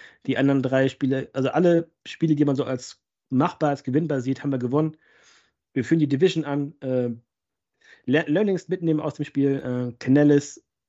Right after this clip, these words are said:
f-, macht zu meiner, macht für meine Begriffe zu viel, ähm, oder, ja,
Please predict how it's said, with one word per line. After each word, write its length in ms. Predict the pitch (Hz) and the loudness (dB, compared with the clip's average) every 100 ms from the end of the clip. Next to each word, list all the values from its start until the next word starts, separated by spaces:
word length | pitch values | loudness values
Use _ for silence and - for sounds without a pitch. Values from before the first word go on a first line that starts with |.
| _ _ _ _ _ _ _ _ _ _ _ _ | _ _ _ _ _ _ _ _ _ _ _ _
f-, 140 | - - | -20 -14
macht 420 | 131 131 139 147 | -8 -2 -2 -2
zu 120 | - | 2
meiner, 300 | 139 160 151 | 4 4 2
macht 360 | 143 135 139 147 | 0 0 2 0
für 60 | 135 | 0
meine 200 | 156 165 | 2 2
Begriffe 340 | 143 156 143 | 2 0 -2
zu 220 | - 185 | -2 -2
viel, 500 | 175 - 170 160 160 - _ _ _ _ _ _ _ _ | -2 2 4 4 2 -6 _ _ _ _ _ _ _ _
ähm, 520 | 135 131 127 127 123 | -2 0 2 0 0
oder, 400 | 123 127 120 101 | 0 2 0 -4
ja, 300 | 98 107 107 | -10 -6 -6